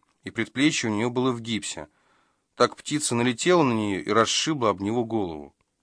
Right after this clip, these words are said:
Пижонское ранчо, где мы остановились в Таксоне, принадлежало пожилой паре, желавшей продать его, чтобы путешествовать в доме на колесах по стране. У них было полно трофеев, сувениров и фотографий знаменитостей,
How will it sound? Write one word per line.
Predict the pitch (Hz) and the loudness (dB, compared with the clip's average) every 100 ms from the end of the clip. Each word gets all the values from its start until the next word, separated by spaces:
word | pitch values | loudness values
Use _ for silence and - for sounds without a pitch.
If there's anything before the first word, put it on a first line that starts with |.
| _ _ _ _ _ _ _ _ _ _ _ _ _ _ | _ _ _ _ _ _ _ _ _ _ _ _ _ _
Пижонское | 151 147 202 190 - 156 143 | -2 6 6 6 2 6 6
ранчо, | 139 175 160 - 120 107 | 8 6 6 2 2 2
где | 95 117 | 2 2
мы | 117 | 2
остановились | - 120 123 127 110 | 2 0 2 2 0
в | - | 0
Таксоне, | 117 - - 180 147 95 - _ _ | 0 0 2 4 4 2 -4 _ _
принадлежало | - 117 117 123 156 151 | -4 0 0 4 6 6
пожилой | 147 113 127 131 | 4 2 4 4
паре, | 110 151 160 156 - - - - | 4 4 6 4 -2 -14 -20 -8
желавшей | 101 127 139 - 139 | 2 6 6 4 0
продать | 131 127 151 151 139 | 4 6 6 4 0
его, | 127 | -4
чтобы | - 127 120 | -2 -4 -4
путешествовать | 120 113 - 135 - 120 110 | -4 -4 -2 -2 -2 -4 -6
в | 98 | -6
доме | 101 120 107 | 0 2 2
на | 101 | 0
колесах | 107 107 107 - - | 0 0 0 -4 -10
по | 107 | -10
стране. | - 110 113 104 78 _ _ _ _ _ _ _ _ | -2 0 0 0 -8 _ _ _ _ _ _ _ _
У | 160 | 2
них | 190 151 | 2 4
было | 147 131 | 4 6
полно | 131 127 147 170 | 6 6 6 4
трофеев, | 120 113 - 156 151 127 | 4 2 2 4 4 2
сувениров | - 113 113 127 156 123 - | -4 -2 2 4 4 2 -4
и | 117 | -12
фотографий | - - 104 120 120 113 | 0 2 4 4 2 -2
знаменитостей, | 101 107 104 123 123 - - 101 | -2 -2 0 0 -2 -8 -4 -6